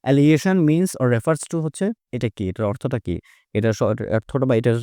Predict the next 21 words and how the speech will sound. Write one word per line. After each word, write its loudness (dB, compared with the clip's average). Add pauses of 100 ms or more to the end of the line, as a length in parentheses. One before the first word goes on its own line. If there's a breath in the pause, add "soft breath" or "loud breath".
আ, -2
যে -2
অ্যান্সার 0
সেটি -2
হচ্ছে -4
যে -4 (720)
অ্যাকুজিশন। 0 (360)
হুম, -8 (1800 soft breath)
আ, -10 (120)
এটার -4
অর্থটা -4
অ্যাকুজিশন। -2
তাহলে 0
এটার -4
অর্থটা 0
কি? -8 (580)
অ্যাকু-, -2
অ্যালিগেশন 2
মানে -2
হচ্ছে, 0 (680)
আ, -2